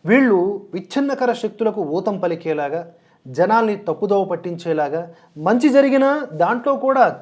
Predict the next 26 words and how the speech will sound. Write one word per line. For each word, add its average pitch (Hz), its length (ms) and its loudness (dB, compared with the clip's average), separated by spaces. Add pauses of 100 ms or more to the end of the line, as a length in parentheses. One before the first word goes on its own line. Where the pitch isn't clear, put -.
"చెడు 262 100 4
చూడండి, 226 680 0
చెడు 233 120 -2
చూడండి" 233 440 -2
అని 170 400 -6 (480)
విషప్రచారం 190 760 -6
చేసేలాగా 139 600 -10 (420)
నిరంతరం 180 540 -4 (100)
పనిచేస్తూ 147 480 -12
ఉంటారు. 123 280 -14 (260)
ఇటీవల 285 340 6
మన 196 180 0
భారత్ 170 580 -4 (400)
గొప్ప 180 220 0
విజయాల్ని 214 520 4
నమోదు 190 320 -2
చేసుకుందండి, 160 600 -6
దౌత్యపరంగా, 147 720 -4
వాణిజ్యపరంగా 139 880 -6 (420)
ఇతర 147 200 -6
దేశాలతో. 139 520 -8 (240)
యూరోపియన్ 247 500 4
యూనియన్తో 202 760 -6
ఇటీవల 233 360 0
జరిగినటువంటి 196 640 -4
ఒప్పందం, 156 460 -4